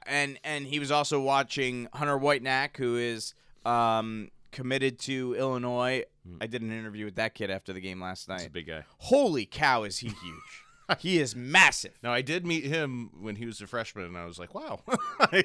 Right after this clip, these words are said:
Speaker 1: Hey, he's
Speaker 2: you're
Speaker 1: probably
Speaker 2: a large human." <laughs>
Speaker 1: <laughs> He was bi-, big back then. Anyway, uh, Chase, uh, a phenomenal high school football player. I mean, he was outstanding running that option.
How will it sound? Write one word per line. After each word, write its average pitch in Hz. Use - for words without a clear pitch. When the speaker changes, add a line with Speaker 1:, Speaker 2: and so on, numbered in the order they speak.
Speaker 1:
Hey, 175
he's 175
Speaker 2:
you're 285
Speaker 1:
probably 190
Speaker 2:
a 180
large 202
human." 240
<laughs> -
Speaker 1:
<laughs> -
He -
was 170
bi-, 170
big 156
back 147
then. 135
Anyway, 147
uh, 135
Chase, 202
uh, 135
a 135
phenomenal 160
high 147
school 131
football 101
player. 104
I 120
mean, 120
he 131
was 131
outstanding 135
running 131
that 123
option. 123